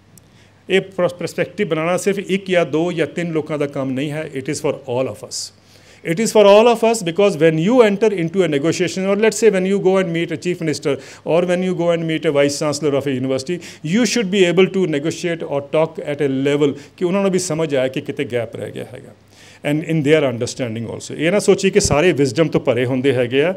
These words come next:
ਉਹ, each one of us is learning at every stage।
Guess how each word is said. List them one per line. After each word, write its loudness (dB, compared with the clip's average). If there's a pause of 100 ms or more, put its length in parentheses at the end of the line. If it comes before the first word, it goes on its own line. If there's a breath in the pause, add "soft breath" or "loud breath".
(280 loud breath)
ਉਹ, 2 (120)
each -4
one 0
of -2 (100)
us -2
is -2
learning -4 (100)
at -4
every -2
stage। -6